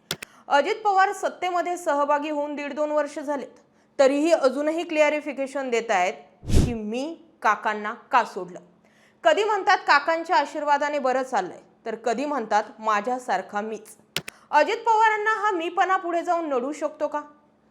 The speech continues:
म्हणजे बघा ना, केलंय ते सगळा झोल आहे, साठलोट आहे आणि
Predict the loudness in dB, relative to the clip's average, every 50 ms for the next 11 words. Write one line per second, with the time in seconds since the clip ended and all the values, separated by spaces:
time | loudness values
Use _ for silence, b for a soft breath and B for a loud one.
0 | _ _ -6 -4 -2 0 0 2 2 2 2 0 -2 -2 -8 -18 -20 _ b b
1 | b b b b b -4 -2 0 2 4 4 2 2 0 -6 -12 -18 _ _ -8
2 | -4 -2 0 2 4 4 4 2 2 -2 -4 -4 -4 -6 -8 -10 -14 _ _ _
3 | _ _ _ _ _ _ _ _ -2 2 4 4 4 4 2 2 2 0 2 2
4 | 0 0 -2 -6 -14 -20 _ _ _ _ -6 -4 -4 -4